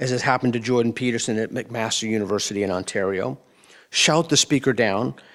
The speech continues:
as happened to Christine Hoff Sommers at Lewis and Clark, or as happened at our event at Portland State, they just pull out the speaker wires. Five, bias response teams. The fifth way social justice destroys our freedom of speech and our cognitive liberty,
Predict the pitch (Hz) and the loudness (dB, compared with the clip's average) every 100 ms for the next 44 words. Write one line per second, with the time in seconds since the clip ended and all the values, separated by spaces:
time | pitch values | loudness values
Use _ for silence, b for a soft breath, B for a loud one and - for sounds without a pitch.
0 | B 120 - 117 117 113 - 110 - 117 | B -6 0 0 0 -6 -6 -6 -2 0
1 | 117 98 - 104 104 104 107 113 104 - | 0 0 0 0 0 -2 -2 -2 -2 -2
2 | 98 107 104 120 - B B B 123 120 | -4 0 0 0 -6 B B B 0 2
3 | 135 131 120 117 135 135 117 113 113 - | 0 0 2 2 4 4 4 0 -2 -6
4 | 117 - 117 120 - 160 - - 117 117 | -8 -4 -4 -4 0 2 2 -2 -4 -4
5 | - 117 110 107 - - 104 98 95 - | -4 -2 -2 -2 -6 -6 -6 -6 -4 -6
6 | - - - _ _ b b b b b | -8 -12 -14 _ _ b b b b b
7 | b b b b b - 160 131 98 71 | b b b b b -2 2 4 2 -2
8 | - - _ _ - 117 131 127 123 - | -12 -20 _ _ 0 4 4 4 0 0
9 | 113 110 107 - 87 - - _ B B | -2 -2 -2 -6 -8 -10 -16 _ B B
10 | B B - 143 226 226 185 175 160 - | B B -2 2 2 2 4 4 6 4
11 | 175 165 165 131 143 - 120 - 113 - | 2 2 2 4 2 2 -4 -2 0 4
12 | 139 131 120 - 131 120 104 - 165 160 | 4 4 2 2 0 0 0 0 2 2
13 | - 117 110 - 127 117 110 123 135 135 | 2 0 -2 0 0 2 0 2 2 2
14 | 131 | 0